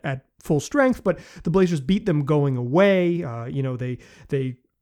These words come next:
it wasn't close, and beating bad teams, like, handling bad teams is a sign of what good teams do, and that's what the,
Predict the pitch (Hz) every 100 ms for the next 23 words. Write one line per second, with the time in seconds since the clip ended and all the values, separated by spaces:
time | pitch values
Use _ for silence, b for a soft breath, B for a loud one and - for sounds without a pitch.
0 | _ - 151 175 165 143 - - 190 185
1 | 170 139 127 165 180 196 185 147 156 165
2 | 147 - 170 165 135 - - 160 175 175
3 | 180 185 185 165 165 170 156 160 165 170
4 | 160 139 139 - 143 151 139 147 139 151
5 | 151 - 160 147 143 240 240 214 202 -
6 | 214 180